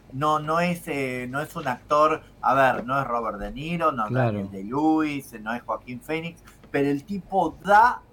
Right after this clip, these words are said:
Speaker 1: desde su lugar, da lo que el público desea. Entonces
Speaker 2: Claro.
Speaker 1: él le entrega desde el, desde el papel de estrella de acción, comprometiéndose, porque aparte otra cosa, tenés que ver, yo te quiero ver a vos,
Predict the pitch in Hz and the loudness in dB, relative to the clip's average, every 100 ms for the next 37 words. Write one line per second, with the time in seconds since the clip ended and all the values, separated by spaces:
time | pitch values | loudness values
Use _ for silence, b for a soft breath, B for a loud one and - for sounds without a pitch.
0 | - 120 110 110 - 156 151 151 185 196 | -12 -12 -12 -18 -8 -6 -4 4 4 4
1 | 151 170 185 190 - 190 202 - 147 127 | 0 0 0 -2 -6 -6 -6 -6 -10 -10
2 | - 196 180 170 156 156 208 170 - B | -8 -6 -6 -4 -4 -2 0 2 2 B
3 | - 160 131 117 101 190 220 240 202 170 | -16 -6 0 0 0 -4 -4 -4 -4 -8
4 | - 233 220 160 131 135 143 - - 120 | -8 -6 -4 -4 0 -2 -2 -12 -12 -10
5 | 120 120 107 113 104 123 123 120 123 - | -8 -12 -12 -14 -14 -10 -8 -2 -2 -2
6 | 135 214 - 175 165 143 127 123 156 160 | -10 -12 -14 -10 -4 0 0 -2 -2 0
7 | 151 B B B - 170 139 147 139 123 | 0 B B B 0 0 0 -2 -2 -2
8 | - 143 147 127 120 156 - 117 - 339 | -6 -6 -6 -4 -6 -6 -4 0 2 2
9 | 403 370 131 131 107 95 101 - 160 240 | 0 -6 -4 -4 -4 -6 -10 -6 -4 -4
10 | 175 170 262 311 - B - 190 180 175 | -2 2 4 4 0 B -10 -8 -6 -4
11 | 175 165 185 175 165 220 285 | 0 2 2 4 6 6 6